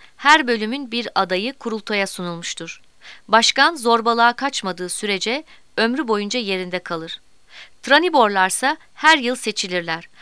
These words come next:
Ağır bir sebep olmadıkça da değiştirilmezler. Bütün öbür görevler de bir yıllıktır. Traniborlar her üç günde bir, gerekirse daha sık,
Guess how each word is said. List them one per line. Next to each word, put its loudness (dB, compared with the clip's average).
Ağır 4
bir 0
sebep -2
olmadıkça -2
da 0
değiştirilmezler. -2
Bütün -4
öbür -2
görevler 0
de -4
bir -2
yıllıktır. -8
Traniborlar 2
her 4
üç -4
günde -6
bir, -6
gerekirse -2
daha 0
sık, -8